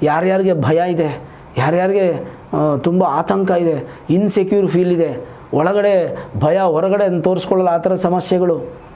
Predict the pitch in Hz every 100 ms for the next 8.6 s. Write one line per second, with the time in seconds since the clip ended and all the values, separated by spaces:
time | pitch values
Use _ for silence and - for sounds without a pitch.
0 | - 104 110 160 190 160 185 202 185 190
1 | 190 190 156 175 190 185 175 170 160 180
2 | 175 185 165 147 165 156 139 180 240 -
3 | - - - 143 160 165 151 151 180 269
4 | 269 - - 127 131 180 147 147 135 139
5 | 135 139 165 160 139 135 139 165 170 170
6 | 156 139 - - - - - - 170 185
7 | 185 185 190 180 156 185 180 180 165 156
8 | 156 160 165 170 214 277